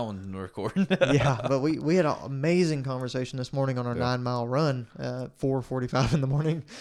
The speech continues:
Speaker 2: um, just on the back roads, probably disturbing the neighborhood. Um, but it was this beautiful conversation of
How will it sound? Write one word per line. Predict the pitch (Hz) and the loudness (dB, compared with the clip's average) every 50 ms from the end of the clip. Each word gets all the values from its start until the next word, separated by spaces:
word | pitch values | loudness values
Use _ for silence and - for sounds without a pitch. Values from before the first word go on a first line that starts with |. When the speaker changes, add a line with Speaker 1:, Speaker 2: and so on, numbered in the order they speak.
| - - 196 135 - | -16 -14 -14 -8 -4
Speaker 2:
um, | 135 143 139 131 127 123 123 123 123 | -2 0 0 0 0 -2 -4 -6 -6
just | 127 139 135 143 | -4 -2 0 0
on | 143 | 0
the | 139 131 | 0 0
back | 123 135 135 135 - | 0 0 -2 0 0
roads, | 135 135 127 - | -2 -2 -2 -2
probably | - 139 135 139 135 | -2 0 2 2 2
disturbing | 127 127 - - 139 131 127 131 131 123 | 0 -2 -2 0 0 2 2 0 -2 -4
the | 123 | -2
neighborhood. | 123 127 131 127 127 123 131 131 123 - - - - | -2 -2 -2 -2 -2 -2 0 -2 -2 -4 -8 -14 -6
Um, | - 139 139 131 123 123 123 127 | -2 0 0 0 0 -2 0 2
but | 156 151 - - - - - - - - - - - - - _ _ _ _ _ _ _ | 2 2 2 -2 -12 -20 -20 -20 -20 -20 -20 -20 -20 -20 -20 _ _ _ _ _ _ _
it | - 180 | -4 -2
was | 151 | 0
this | 160 139 | 0 2
beautiful | - 190 196 196 175 143 | 2 2 0 0 -2 -2
conversation | - 165 165 143 135 - - 139 147 143 - - 135 123 | -2 0 0 0 0 2 2 4 4 2 2 -2 -4 -2
of | 123 131 131 120 120 120 - - | 0 0 0 0 -2 -6 -14 -18